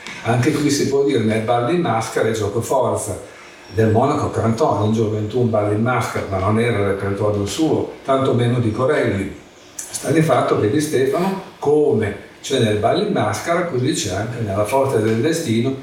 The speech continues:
e anche in altre opere. Quindi questo bell'assieme Stella, eh, Signorato, Di Stefano, Bastianini ha costituito proprio un punto di riferimento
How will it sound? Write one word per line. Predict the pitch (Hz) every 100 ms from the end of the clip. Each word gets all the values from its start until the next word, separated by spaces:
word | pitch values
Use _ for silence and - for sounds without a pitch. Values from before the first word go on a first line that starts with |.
| - -
e | 135
anche | 117 117 113
in | 123
altre | 110 104 117 107
opere. | 87 87 110
Quindi | 127 156 123 - - -
questo | - 123 127
bell'assieme | 117 160 160 147 143 - 151 131 104 101 92
Stella, | - 156 156 139 107 98 - - -
eh, | 110
Signorato, | - 131 139 143 147 127 - - 95 - - -
Di | 139
Stefano, | 120 - 160 123 117 113
Bastianini | 127 127 208 127 120 127 131
ha | - 107
costituito | 139 120 147 143 123 120
proprio | - 123 127 123 117 117 - - -
un | 117
punto | 113 147 139 123
di | 110 123
riferimento | 117 - 110 117 117 120 117 117 -